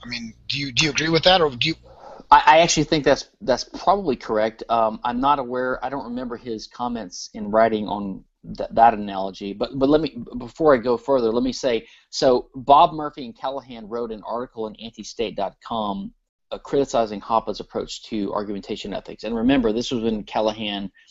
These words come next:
Speaker 2: was allegedly a libertarian and was, was Bob Murphy's co-author.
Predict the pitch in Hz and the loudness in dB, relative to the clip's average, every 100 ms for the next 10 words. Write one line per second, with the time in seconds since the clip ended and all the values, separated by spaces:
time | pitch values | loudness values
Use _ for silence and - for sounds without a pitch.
0 | - _ _ _ 113 110 95 - 101 110 | -20 _ _ _ 0 2 0 -4 -2 0
1 | 104 98 101 98 101 - - 110 98 95 | -2 -4 -4 -4 -4 -8 -6 -2 -2 -4
2 | 95 - 101 95 104 98 92 101 95 - | -8 -12 -12 -10 -10 -10 -8 -10 -8 -2
3 | 107 107 101 98 - - - 110 104 - | 0 0 -2 -4 -10 -16 -4 -2 -2 -6
4 | - - | -12 -14